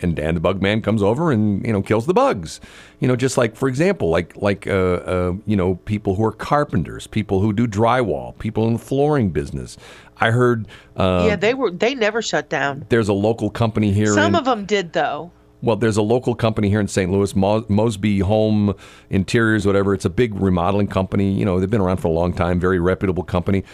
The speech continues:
Speaker 1: I heard one of their people on, uh, a national talk show last week, uh, talk about how she was afraid that when the,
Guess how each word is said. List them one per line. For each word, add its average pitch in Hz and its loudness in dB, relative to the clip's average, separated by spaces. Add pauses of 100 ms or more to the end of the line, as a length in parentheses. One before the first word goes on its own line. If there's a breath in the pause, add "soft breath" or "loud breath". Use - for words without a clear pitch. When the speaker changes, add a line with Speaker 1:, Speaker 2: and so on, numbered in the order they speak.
(300 loud breath)
Speaker 1:
I 117 2
heard 117 0
one 95 2
of 101 -2
their 95 0
people 98 -2
on, 87 0 (360 loud breath)
uh, 85 0
a 90 -2
national 98 0
talk 110 -2
show 80 0
last 92 -2
week, 104 0
uh, 80 0
talk 87 0
about 85 0
how 87 0
she 107 -2
was 95 0
afraid 90 0
that 85 -4
when 90 0
the, 82 0